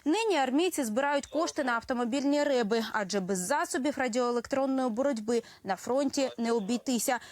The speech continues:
Q R-код для донатів та підтримки нашої аеророзвідки зараз на ваших екранах. Інна Гогой, Ігор Воробій, подробиці, телеканал Інтер, марафон «Єдині новини».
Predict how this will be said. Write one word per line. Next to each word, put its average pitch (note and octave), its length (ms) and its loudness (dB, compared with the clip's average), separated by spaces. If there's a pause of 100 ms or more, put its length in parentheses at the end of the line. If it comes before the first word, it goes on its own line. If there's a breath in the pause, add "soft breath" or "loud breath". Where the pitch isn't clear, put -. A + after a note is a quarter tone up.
(140 loud breath)
Q G#3 120 4
R-код C4+ 360 -2
для A#3+ 160 2
донатів A#3 520 0
та A3+ 100 -2
підтримки C4+ 540 0
нашої G#3+ 640 2
аеророзвідки A3+ 1000 0
зараз G#3+ 400 -2
на B3 100 0
ваших F#3 400 -2
екранах. G#3 500 -2 (240 loud breath)
Інна F4+ 260 2
Гогой, F4 400 2
Ігор C4 240 0
Воробій, C#4 360 0
подробиці, B3 580 -2
телеканал A3 520 0
Інтер, C#4+ 380 0 (200 loud breath)
марафон B3 460 0
«Єдині A#3 500 0
новини». G#3 400 0